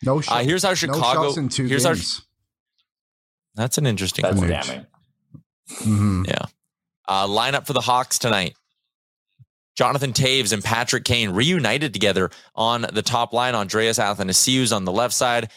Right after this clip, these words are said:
Speaker 2: Max Domi with Philip Kurashev and Taylor Raddysh. Jason Dickinson with Colin Blackwell. And our old friend Jujhar Khaira, who has two goals in his last five games as well. Jujhar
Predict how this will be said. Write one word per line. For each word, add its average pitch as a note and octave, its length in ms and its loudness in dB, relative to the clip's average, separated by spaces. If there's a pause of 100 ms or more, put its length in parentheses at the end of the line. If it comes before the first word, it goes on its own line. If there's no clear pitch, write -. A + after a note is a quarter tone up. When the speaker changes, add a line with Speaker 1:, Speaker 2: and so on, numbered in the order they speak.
(180)
Speaker 2:
Max C#3+ 360 -2
Domi D3+ 320 0
with B2+ 180 0
Philip B2+ 280 -2
Kurashev A#2+ 480 0
and G#2 140 -2
Taylor G#2 320 2
Raddysh. A#2+ 480 0
Jason A#2+ 420 0
Dickinson C#3+ 540 0
with A#2 120 -2
Colin G#2+ 320 0
Blackwell. A#2 560 0 (200)
And B2+ 160 -2
our A#2+ 160 0
old A#2 240 -2
friend A2+ 300 2
Jujhar F#2+ 460 0
Khaira, C3 300 0
who B2+ 100 -2
has B2+ 100 -2
two F3+ 240 -2
goals C#3+ 320 0
in D#3+ 80 0
his B2+ 100 0
last C3+ 280 0
five B2+ 320 0
games C#3 320 2
as A#2+ 160 -2
well. D#3 220 2
Jujhar A#2+ 400 0